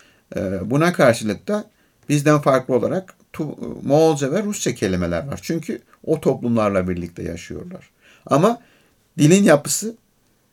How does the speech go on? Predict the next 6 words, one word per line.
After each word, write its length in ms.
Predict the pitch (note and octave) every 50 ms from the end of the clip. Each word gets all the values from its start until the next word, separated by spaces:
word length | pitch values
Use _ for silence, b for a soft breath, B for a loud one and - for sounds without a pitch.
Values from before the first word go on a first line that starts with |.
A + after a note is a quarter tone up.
| _ _ _
sentaks 520 | - - B2+ B2 B2+ F3+ F3 F3+ - -
yapısı, 480 | E3 C#3+ - - - - A2+ B2 - - _
ekler, 500 | A#2 C3+ C#3+ C#3+ D#3 D3 C#3 C#3 - - _ _ -
eklerin 360 | B2+ C#3 C#3+ F3 E3 D#3+ E3
yüzde 260 | E3 E3 D#3 G3 F3+
doksanı 420 | F3 F3+ F3 - F#3 F#3+ G3 G3+